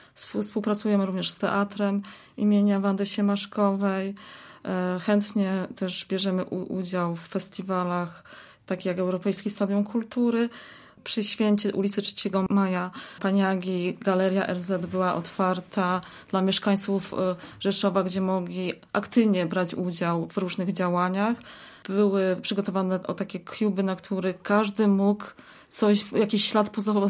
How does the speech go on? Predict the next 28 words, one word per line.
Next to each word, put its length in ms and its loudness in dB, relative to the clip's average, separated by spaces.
po 100 2
sobie 340 6
zos-, 280 4
pozostawić. 800 4
Również 640 2
odwiedziła 500 0
nas 200 0
pani 360 -2
wiceprezydent 840 -2
miasta, 540 0
pani 220 -4
Krystyna 480 -2
Stachowska, 680 0
która 300 -2
również 600 4
w 100 -14
tym 240 2
uczestniczyła. 920 0
Także 280 0
jest 200 2
to 100 4
też 240 2
galeria, 540 4
którą 400 0
wspierają 840 4
włodarze 420 6
miasta 320 2
Rzeszowa 680 0